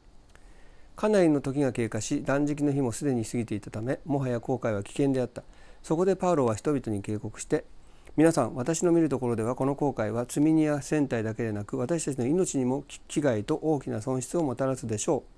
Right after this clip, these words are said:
と言ったと。えー、これちょっと、この船って、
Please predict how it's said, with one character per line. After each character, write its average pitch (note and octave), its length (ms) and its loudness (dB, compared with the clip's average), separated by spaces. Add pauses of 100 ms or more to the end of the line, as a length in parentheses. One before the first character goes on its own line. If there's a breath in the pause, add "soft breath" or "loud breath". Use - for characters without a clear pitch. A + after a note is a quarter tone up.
(140)
と - 120 -4
言 A2 100 -2
っ - 20 -20
た - 220 -12
と。 C#3+ 100 -18 (1400 soft breath)
え F#2+ 640 -4
ー、 - 320 -20
こ - 80 -2
れ E3+ 60 0
ち - 20 0
ょ A3 60 0
っ - 20 -8
と、 A2 140 -4 (560)
こ - 160 2
の C4 80 2
船 A#3+ 240 4
っ B2 40 2
て、 G#2+ 540 -2